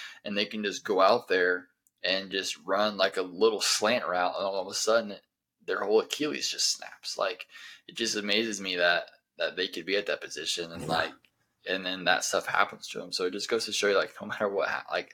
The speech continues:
Speaker 1: it's, I don't know, you could be doing everything right, and then just something crazy happens, and it just happens, right? Um, it just sucks that it's just non-contact injuries. Like, if I'm gonna break something, I wanna at least be doing something, right? I wanna be going for a touchdown, going for a catch, like, at least doing something. But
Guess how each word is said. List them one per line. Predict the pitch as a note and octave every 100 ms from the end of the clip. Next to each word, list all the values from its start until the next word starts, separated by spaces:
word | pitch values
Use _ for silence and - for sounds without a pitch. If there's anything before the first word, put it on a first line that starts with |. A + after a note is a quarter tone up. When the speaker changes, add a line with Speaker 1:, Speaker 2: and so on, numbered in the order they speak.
| -
Speaker 1:
it's, | G2+ - - F#2+
I |
don't | G2
know, | F#2
you | A2
could | C#3 B2
be |
doing | A#2 A2+ F2+
everything | G2+ A2 A2 F#2+
right, | F2 G#2+ C3
and | - G2
then | G2
just | F#2+ - - -
something | G#2+ G#2 G#2
crazy | - F#2 F#2+ -
happens, | D2 D2+ A2 A2 G#2
and | G2
it | F#2+
just | G2+
happens, | G#2 B2+ - - -
right? | - - - - - - -
Um, | G2 G2+
it | -
just | F2 -
sucks | B2 C3+ -
that | G#2 F2+ - _ _ -
it's | A2 -
just | A2 E2+
non-contact | E2+ G#2+ G#2+ - F2+ G#2 - - -
injuries. | _ - -
Like, | F2 E2+
if | F2
I'm | B2+
gonna | B2+ F#2+
break | F#2 G#2+ -
something, | F2 E2+ E2+
I | D#2
wanna | F2+ G2+
at | F2
least | F#2 -
be | E2
doing | - D#2+ F#2
something, | - - C#2
right? | C#2+ C2+
I |
wanna | E2+ F2+
be | F2
going | - E2+ F#2
for | F2 -
a |
touchdown, | - G2 - F2+ F2
going | F2+ F#2 F2+
for | F2 D2
a |
catch, | - F#2+ F#2+ -
like, | -
at |
least | B2+ E2+ -
doing | G#2 G2+
something. | D#2 - E2+
But | F2+ D2+